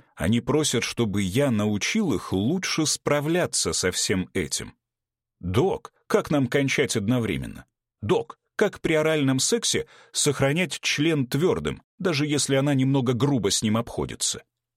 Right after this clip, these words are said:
Невероятно важно помочь людям понять, о чем они на самом деле думают во время секса. И еще важнее — привести их к осознанию, что зачастую их мысли —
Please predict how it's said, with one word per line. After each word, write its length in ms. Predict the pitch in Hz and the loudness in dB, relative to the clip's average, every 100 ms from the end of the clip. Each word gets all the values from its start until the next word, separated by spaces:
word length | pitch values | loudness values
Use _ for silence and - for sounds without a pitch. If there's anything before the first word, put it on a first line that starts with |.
| _ _ _ _ _ _ | _ _ _ _ _ _
Невероятно 840 | 92 104 113 123 117 123 120 117 113 | 0 2 2 2 2 2 0 0 0
важно 500 | 98 113 73 62 62 _ | 2 0 -2 -6 -10 _
помочь 560 | - 120 131 139 - - | 0 2 4 2 0 -2
людям 440 | 98 135 110 101 | 0 2 2 0
понять, 480 | - 101 117 165 151 - _ | 0 0 2 0 -4 -10 _
о 180 | - 98 113 | -2 0 0
чем 340 | - 202 175 | 0 2 2
они 140 | 139 | 2
на 160 | 117 120 | 2 2
самом 380 | - 147 131 110 | 2 2 2 2
деле 260 | 139 139 | 0 0
думают 500 | 104 104 151 147 139 | 0 0 2 0 0
во 140 | 104 113 | 0 0
время 300 | 110 104 98 | 0 -2 -2
секса. 480 | - - - - - _ _ - | -2 -4 -4 -6 -12 _ _ -2
И 60 | 113 | 0
еще 480 | 98 92 - 190 | 2 0 0 0
важнее — 680 | 170 85 76 78 65 50 - _ _ | 0 -2 0 -2 -2 -8 -16 _ _
привести 580 | 110 120 123 - 143 131 | 0 2 2 0 0 0
их 180 | 110 - | -2 -2
к 80 | |
осознанию, 840 | 110 - 95 113 165 151 101 60 - - _ - | 0 2 0 2 2 2 0 -2 -8 -20 _ -10
что 240 | - 117 | -2 0
зачастую 720 | 107 - 123 - 160 151 113 | 0 0 -2 -2 0 2 0
их 260 | 113 104 - | 0 0 0
мысли — 480 | 170 180 110 73 | 0 2 0 -4